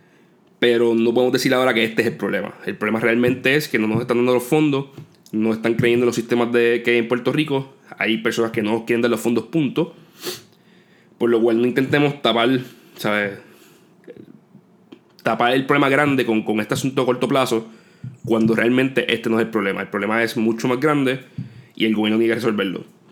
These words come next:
Y finalmente, hay una nueva controversia por la disposición de cenizas de carbón. La secretaria del Departamento de Recursos Naturales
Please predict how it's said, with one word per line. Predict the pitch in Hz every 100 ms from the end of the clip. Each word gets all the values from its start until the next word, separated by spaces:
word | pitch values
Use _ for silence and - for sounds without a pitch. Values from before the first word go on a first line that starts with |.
| _ _ _ _ - _ -
Y | 127 123 120
finalmente, | 117 117 139 160 156 147 165 - - 156 - - - - -
hay | 110 117 123
una | 131 127
nueva | 127 139
controversia | 139 135 131 135 139 131
por | 117
la | 113
disposición | 110 110 113 110 113 113
de | 123
cenizas | 135 131 120 120
de | 120
carbón. | 127 127 117 135 - - - -
La | - 107 104 104 107
secretaria | - 113 107 107 127
del | 127 127 127
Departamento | 123 113 110 107 113
de | 120
Recursos | 120 127
Naturales | 123 131 143 135 135